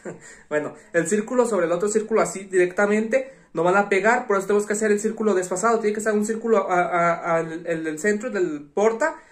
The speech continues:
y el otro círculo poquito más abajo, poquito a un lado, o donde sea. El chiste es que no coincidan exactamente donde están los dos círculos, deben de estar poquito desfasados.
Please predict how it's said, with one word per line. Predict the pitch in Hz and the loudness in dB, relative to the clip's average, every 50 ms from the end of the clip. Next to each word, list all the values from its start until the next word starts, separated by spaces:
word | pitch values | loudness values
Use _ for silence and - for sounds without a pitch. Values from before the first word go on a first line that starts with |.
| _ _ _ 180 | _ _ _ 2
y | 175 | 2
el | 175 | 2
otro | 175 175 202 196 | 4 2 0 0
círculo | - 202 196 - - - 202 190 - - - - _ _ | 0 0 -2 0 2 2 2 2 0 -6 -16 -20 _ _
poquito | - 160 151 - 180 175 196 185 | -10 -10 -8 -8 -4 -2 -2 0
más | 190 190 208 | 0 -2 0
abajo, | 180 185 190 190 196 208 208 | 0 2 2 2 0 -2 -4
poquito | - 175 180 180 - 180 | -6 -8 -8 -6 -4 -2
a | 175 | 0
un | 180 | 2
lado, | 180 185 190 202 202 | 2 2 2 2 0
o | 175 | 0
donde | 156 156 151 147 156 | 0 0 -2 -2 -4
sea. | 151 - 208 214 226 220 220 - - - _ _ | 0 2 2 2 2 2 -2 -6 -14 -20 _ _
El | 170 165 170 | -6 -6 -6
chiste | 180 175 190 208 | -6 -6 -6 -6
es | 208 | -2
que | - 202 | 0 0
no | 202 196 196 | 0 2 2
coincidan | 208 196 202 185 180 196 196 202 196 | 0 0 0 0 -2 -2 -2 -2 -2
exactamente | 180 175 - 180 175 175 - 196 190 185 185 185 180 175 190 | -2 -2 -2 -2 -2 -2 -4 -4 -4 -4 -4 -4 -4 -4 -4
donde | 180 170 165 151 | -4 -2 -4 -6
están | 147 - 160 160 | -6 -6 -6 -6
los | 165 170 165 | -6 -6 -6
dos | 175 175 175 | -6 -6 -4
círculos, | - 226 233 214 220 - 233 208 185 | -4 -4 -4 -4 -4 0 0 2 2
deben | 175 190 185 | 2 -2 -4
de | 180 | -2
estar | 175 190 180 175 - - - - _ | -2 -2 -2 -2 -4 -10 -20 -16 _
poquito | - 196 185 185 190 185 175 196 | -2 -2 -2 -2 -4 -2 2 2
desfasados. | 190 185 180 - 190 190 185 - 226 240 269 277 294 262 220 - - | 2 2 2 0 -2 -2 2 4 4 4 4 4 0 -2 -2 -4 -10